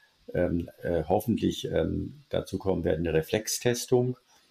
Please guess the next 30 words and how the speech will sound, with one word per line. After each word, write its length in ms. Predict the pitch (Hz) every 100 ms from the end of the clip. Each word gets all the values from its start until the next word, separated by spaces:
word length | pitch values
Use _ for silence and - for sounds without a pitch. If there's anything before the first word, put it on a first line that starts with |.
| _ -
eben 240 | 98 92
auch 140 | 82 98
in 100 | 92
Deutschland, 600 | 90 87 - 90 90 -
ähm, 380 | 85 85 87 -
zu 140 | - 90
bekommen. 400 | 90 98 90 90
Das 200 | 85 90
heißt, 260 | 90 -
man 140 | 87 87
muss 200 | 90 -
nicht 260 | 113 -
auf 120 | -
das 120 | - -
Stadium 580 | - 95 95 101 95
warten, 540 | 90 90 92 - 95 95 - - - _
äh, 160 | -
sondern 400 | 82 87 87 85 - _
jeder 260 | 87 95
Patient, 560 | 98 95 - 92 95 90
sozusagen 580 | - 85 - 87 87 87
jeder 240 | 87 90
Pathologe 560 | 90 92 92 87 92 90
weiß, 280 | 85 85 -
okay, 220 | - 95
das 180 | 90 80
ist 140 | 85
jetzt 200 | - -
ein 60 | 92
Lungenkarzinom 800 | 101 110 107 101 - 98 98 98